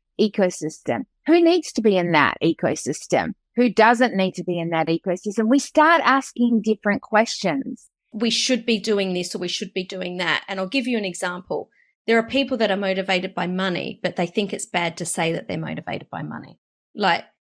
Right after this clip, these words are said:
Speaker 2: just if you are motivated by money, like, just go with it. And why are we ashamed? Just own it and go, "That's my motivator."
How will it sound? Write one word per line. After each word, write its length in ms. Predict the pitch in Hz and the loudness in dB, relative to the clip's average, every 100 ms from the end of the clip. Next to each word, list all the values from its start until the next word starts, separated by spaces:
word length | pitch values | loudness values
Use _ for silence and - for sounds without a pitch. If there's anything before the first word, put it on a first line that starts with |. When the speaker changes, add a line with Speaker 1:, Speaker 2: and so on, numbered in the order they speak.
| - | -2
Speaker 2:
just 300 | 233 226 - | -2 -2 -2
if 220 | 220 - | -4 0
you 100 | 202 | 2
are 160 | 170 285 | 2 4
motivated 480 | 214 180 180 165 170 | 2 2 0 -2 -2
by 140 | 160 | -4
money, 320 | 160 156 214 | -2 -2 -2
like, 200 | 220 - | -2 -4
just 280 | - 233 - | -6 -10 -10
go 240 | - 277 | -4 -2
with 180 | 277 185 | -2 -2
it. 100 | - | -4
And 140 | 180 175 | -4 -2
why 180 | 208 | 0
are 60 | 262 | 0
we 160 | 202 180 | 0 -2
ashamed? 680 | - - 175 196 196 151 - _ _ _ | -2 -2 0 0 -2 -4 -8 _ _ _
Just 240 | 226 226 | -4 -2
own 240 | 220 285 302 | -2 0 0
it 60 | |
and 100 | - | -2
go, 140 | 180 180 | -2 -2
"That's 260 | 185 - | -2 -4
my 100 | 202 | -6
motivator." 600 | 185 226 339 233 - - | -4 -2 -2 -2 -2 -4